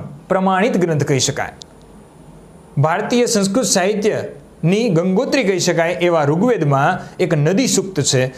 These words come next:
અને આ નદી સૂક્તમાં નદીઓની માતા સરસ્વતીને કીધી છે. એનો મતલબ સરસ્વતી અસ્તિત્વમાં હતી.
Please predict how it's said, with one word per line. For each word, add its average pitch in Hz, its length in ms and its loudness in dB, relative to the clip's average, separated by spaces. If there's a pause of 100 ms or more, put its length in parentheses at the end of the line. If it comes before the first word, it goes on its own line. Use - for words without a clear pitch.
(120)
અને 170 160 0
આ 190 300 0
નદી 208 240 2
સૂક્તમાં 170 840 0
નદીઓની 185 400 2
માતા 147 340 0
સરસ્વતીને 135 640 0
કીધી 127 240 0
છે. 147 120 0
એનો 139 100 2
મતલબ 135 260 -2
સરસ્વતી 160 480 0
અસ્તિત્વમાં 139 520 0
હતી. 107 200 -6